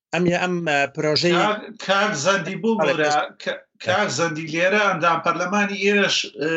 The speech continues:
Speaker 2: پسپۆری ئایتی نییە. دەستگایەکەیە کە ناوی پەرلەمانە، لەوێ بەش هەیە، بەش
Speaker 1: بەڵێ.
Speaker 2: هەیە. بۆ نمونە فراکسیۆن هەیە، گروپی خۆیان هەیە کە بریتین لە کەسی پسپۆری ئایتی، پرۆژەی ئایتی دابینەکەن لە حزبەکەی خۆیان.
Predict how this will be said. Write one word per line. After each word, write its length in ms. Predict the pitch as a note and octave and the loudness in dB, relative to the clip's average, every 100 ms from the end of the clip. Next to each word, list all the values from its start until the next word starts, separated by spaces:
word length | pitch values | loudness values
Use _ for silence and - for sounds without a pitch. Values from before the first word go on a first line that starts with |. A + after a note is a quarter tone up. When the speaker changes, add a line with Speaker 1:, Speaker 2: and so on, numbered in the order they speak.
| E3 D#3+ D#3+ | 0 0 -2
Speaker 2:
پسپۆری 520 | - D#3 - G3 G3+ F3+ | -2 -4 0 2 2 2
ئایتی 440 | E3 E3 D#3 G#3 | 2 0 0 2
نییە. 320 | G3+ F3+ G#2 F#2+ - _ _ - - - - - | 4 4 0 -4 -10 _ _ -20 -18 -18 -16 -6
دەستگایەکەیە 960 | B2+ D#3+ D3+ C#3 G#3+ A#3+ G#3+ G3+ G3 F#3 | 0 2 2 2 2 2 0 0 0 0
کە 120 | F#3 F3+ | -2 0
ناوی 380 | G#3 G#3+ G3+ | 2 2 0
پەرلەمانە، 720 | - F3 D#3 E3 D#3+ D#3+ D#3+ D#3 | 0 0 0 -2 0 0 0 -2
لەوێ 380 | E3 F3+ G#3+ G3+ C#3+ | 0 2 2 2 0
بەش 240 | C#3 G#3+ - - | 0 0 0 0
هەیە، 380 | D#3 D3+ F3 G3+ G3+ _ _ _ _ _ _ _ _ _ _ _ _ _ | 2 2 0 -2 -4 _ _ _ _ _ _ _ _ _ _ _ _ _
بەش 220 | F3+ G3 C3 | 0 2 2
Speaker 1:
بەڵێ. 80 | |
Speaker 2:
هەیە. 180 | E3+ E3 | 0 0
بۆ 100 | F#3 F#3+ | 0 0
نمونە 340 | F#3 F#3+ G3+ | 0 0 0
فراکسیۆن 720 | G3+ F#3+ F3+ F3+ - G#3+ G#3 | 2 2 2 0 0 0 0
هەیە، 360 | F3 G#3+ G#3 G3+ C#3 | 0 0 2 0 0
گروپی 400 | F3+ G#3 G3+ F#3+ | 0 0 0 -4
خۆیان 460 | - G#3+ G3 F3 D#3+ | 2 2 2 0 0
هەیە 200 | F3 D#3 | -2 -2
کە 120 | F3 | -2
بریتین 480 | D3 E3 E3+ G#3+ G3+ | -2 -2 -2 0 2
لە 120 | F#3 | 2
کەسی 340 | - G#3+ G3 G3+ | 0 0 0 -2
پسپۆری 560 | E3+ - - G#3 G3+ - | -4 -6 2 2 2 0
ئایتی، 400 | F3 F3+ - G#3 | 0 -2 -4 -6
پرۆژەی 460 | - F3+ D#3 G#3 F#3 | -4 -2 2 2 4
ئایتی 360 | F3+ F3+ G3+ D3+ | 2 0 -4 -2
دابینەکەن 640 | D#3+ D3+ D3+ D#3+ E3+ D#3 | 0 0 -2 -4 -2 0
لە 100 | D3 | 0
حزبەکەی 580 | - C3+ C3 D3 F3+ - | 0 0 0 -2 -2 0
خۆیان. 400 | D3+ C#3+ D3+ | 2 2 2